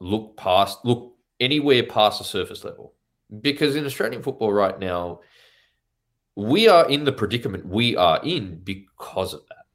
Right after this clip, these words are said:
Like, we can't, we can't look past next week. We can't look past,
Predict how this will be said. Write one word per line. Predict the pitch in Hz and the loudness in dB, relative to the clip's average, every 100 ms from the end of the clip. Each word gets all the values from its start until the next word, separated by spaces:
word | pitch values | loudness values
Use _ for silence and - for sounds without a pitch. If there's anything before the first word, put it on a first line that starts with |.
| - | -8
Like, | 110 107 | -8 -6
we | 117 151 | -6 -6
can't, | 147 147 151 - _ _ _ - | -4 -4 -4 -10 _ _ _ -16
we | 120 | -4
can't | 151 160 | 0 2
look | 135 135 | 2 0
past | 117 87 - | 2 0 0
next | - - | -14 -16
week. | - - | -18 -14
We | 95 | -8
can't | - 156 - | -2 -2 -2
look | 95 - | -8 -8
past, | - - - | -8 -8 -14